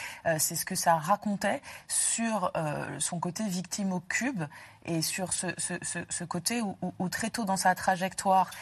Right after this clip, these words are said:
elle, elle va être étiquetée, euh, fille facile, et le truc va, va s'enquister et ça va l'emmener, euh, ju-, jusqu'à son décès. Et quand mon article est sorti,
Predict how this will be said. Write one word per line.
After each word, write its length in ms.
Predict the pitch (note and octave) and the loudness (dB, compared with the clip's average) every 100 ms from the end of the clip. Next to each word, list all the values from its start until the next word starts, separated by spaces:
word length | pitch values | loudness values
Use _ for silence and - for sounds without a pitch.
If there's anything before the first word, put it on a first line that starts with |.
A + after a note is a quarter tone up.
| - - | -4 4
elle, 200 | F3 E3 | 4 6
elle 160 | E3 E3+ | 2 4
va 260 | G#3 G#3+ | 6 6
être 220 | F#3 - - _ | 2 -8 -20 _
étiquetée, 680 | E3 D#3+ F#3+ - - G#3 F3+ - _ - | -2 0 -2 -2 -4 -4 -6 -12 _ 2
euh, 300 | D#3 C#3 D3 | 2 2 -2
fille 200 | - F#3 | -6 -2
facile, 540 | - D#3 - A3+ C#4+ - - - | 0 2 2 2 0 -4 -12 -6
et 20 | |
le 100 | D#3+ D#3+ | -2 -2
truc 180 | A#3+ G3+ | 0 4
va, 260 | F3 D3+ | 6 6
va 140 | D3+ D#3 | 4 2
s'enquister 800 | G3+ G3 F3+ - - A#3+ D4 - | 0 -2 2 2 2 0 0 -2
et 40 | |
ça 180 | F3 D#3+ | 2 4
va 140 | F3+ | 6
l'emmener, 580 | G3 E3+ E3+ F3+ A3+ B3 G3 | 4 2 2 2 2 0 0
euh, 260 | E3 D3 - D#3+ | -2 -2 -4 -4
ju-, 220 | D3+ E3+ | -4 -6
jusqu'à 360 | D#3+ E3+ E3 E3+ | -6 -6 -2 -2
son 180 | - E3+ | -2 -2
décès. 280 | E3 - - - - - - | -2 -2 -4 -8 -12 -14 -2
Et 280 | E3+ E3 D#3 D3 | 2 4 2 2
quand 200 | F#3 F3+ | 0 2
mon 180 | E3+ D#3+ | 0 4
article 460 | D#3+ D#3+ - A3 F3 | 4 4 -2 -4 -2
est 20 | |
sorti, 500 | D#3+ D#3 - - | 2 0 0 -2